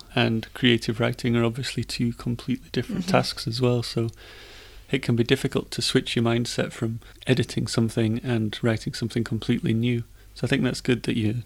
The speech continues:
Speaker 1: mixing it up and, um,
Speaker 2: Mm.
Speaker 1: making sure you do some creative writing, 'cause just editing completely can be quite draining.
Speaker 2: Yeah, I think, thank you. I think,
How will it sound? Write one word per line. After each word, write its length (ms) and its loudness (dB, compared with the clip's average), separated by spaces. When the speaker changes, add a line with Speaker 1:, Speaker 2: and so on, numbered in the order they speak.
Speaker 1:
mixing 340 -2
it 80 -2
up 200 -6
and, 240 -2
um, 560 -4
Speaker 2:
Mm. 40 -6
Speaker 1:
making 240 0
sure 160 2
you 120 4
do 140 4
some 180 0
creative 400 0
writing, 400 2
'cause 180 -8
just 240 0
editing 340 2
completely 500 2
can 200 0
be 220 0
quite 180 0
draining. 400 4
Speaker 2:
Yeah, 160 -4
I 60 2
think, 440 0
thank 320 4
you. 340 2
I 60 -4
think, 280 2